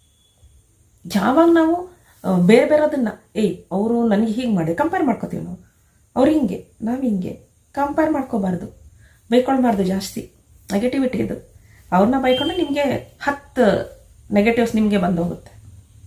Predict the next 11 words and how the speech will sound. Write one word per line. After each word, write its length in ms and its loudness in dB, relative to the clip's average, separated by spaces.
ಗೊತ್ತಾಯ್ತಲ್ಲ? 400 -4
So 60 -6
ಹಾಗಾಗಿ 760 -4
ನಾವು, 380 0
ನಾವು, 500 -4
ಆ, 80 0
ನಮ್ಮನ್ನ 480 4
ನಾವು 380 0
ಯಾವಾಗ್ಲೂ 360 -2
ಚೆನ್ನಾಗೇ 420 2
ನೋಡ್ಕೊಬೇಕು, 720 -6